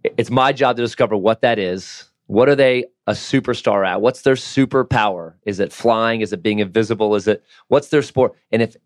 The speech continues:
it's my job to f-, figure that out, discover it, and then align it in such a way that serves our clients. And if I can do that, our clients will win. They'll experience success they've never felt before. Then I'm just gonna spend the rest of my time celebrating, reaffirming,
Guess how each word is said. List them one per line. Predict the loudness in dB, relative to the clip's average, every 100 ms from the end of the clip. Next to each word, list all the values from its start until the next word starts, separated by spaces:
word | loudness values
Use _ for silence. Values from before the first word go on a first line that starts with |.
| -4
it's | -4 0
my | 0 0
job | 2 0 0
to |
f-, | -12 -14 -20 _
figure | _ 0 2
that | 2 0
out, | -2 -4
discover | -8 -8 2 2 2
it, | -2 -2 _ _ _ _ _
and | -2
then | 2 2
align | 2 2 0 0
it | -2
in | -4
such | -10 -2 0 2
a |
way | 0 0
that | -2
serves | -4 -2 -2
our | -4
clients. | -4 -6 -8 -4
And | -2
if | 0
I |
can | -2 -2
do | 0 2
that, | 0
our | -2
clients | -6 -2 -2 0
will | -2 0
win. | 0 -2 -6 _ _ -4
They'll | 2 4
experience | 2 -2 -2 -2 -6
success | -18 0 0 0
they've | -4
never | -2 -6
felt | -4 -4
before. | -4 -2 0 0 -4 _ _
Then | 0 0
I'm | -2
just | -6 -4
gonna | -4
spend | -6 -4 0
the | 2
rest | 2 -2
of |
my | -6
time | -4 -4 -6 _ _
celebrating, | -18 -4 -2 0 0 0 0 -6
reaffirming, | -2 -2 0 -2 -2 -2 -4 -6